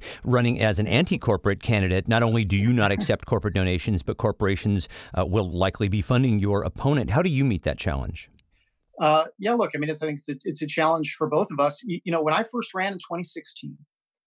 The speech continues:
Speaker 2: um, against, uh, you know, a multi-term Republican incumbent, uh, nobody thought I could win. Um, you know, and especially, you know, back in twenty sixteen, not many folks were, were talking about getting, getting corporate money out of, out of politics. And,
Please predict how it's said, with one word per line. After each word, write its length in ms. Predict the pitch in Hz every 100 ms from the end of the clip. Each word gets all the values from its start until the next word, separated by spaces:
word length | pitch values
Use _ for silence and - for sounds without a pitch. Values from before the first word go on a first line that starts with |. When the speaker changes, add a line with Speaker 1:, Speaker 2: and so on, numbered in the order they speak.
| _ _ -
Speaker 2:
um, 340 | 139 131 143
against, 540 | 151 151 147 - - _
uh, 340 | 147 139 131 135
you 120 | - 143
know, 80 |
a 20 | 131
multi-term 560 | 139 151 151 - 160
Republican 460 | 151 151 147 175 160
incumbent, 400 | 151 143 - - _ _ _ _ _
uh, 140 | - 143
nobody 300 | 147 180 170
thought 240 | 175 170
I 100 | 156
could 160 | 151 143
win. 220 | - - 156 _ 339 233
Um, 400 | 135 127 127 127
you 120 | 143
know, 200 | 127 127 -
and 80 |
especially, 640 | 143 - 180 - 160 147 143 -
you 60 |
know, 60 | 147
back 200 | 160 165
in 80 | 151
twenty 180 | 175
sixteen, 460 | 156 151 - - 160
not 180 | 151 151
many 200 | 151 147
folks 240 | 151 147 -
were, 180 | 151 151
were 80 | 147 143
talking 200 | 143 151
about 180 | 143
getting, 300 | - 143 143 143 _
getting 180 | - 151
corporate 360 | 147 156 160 -
money 260 | 143 139
out 80 | -
of, 60 | - _
out 80 | -
of 60 | -
politics. 540 | 180 220 214 151 151
And, 100 | 156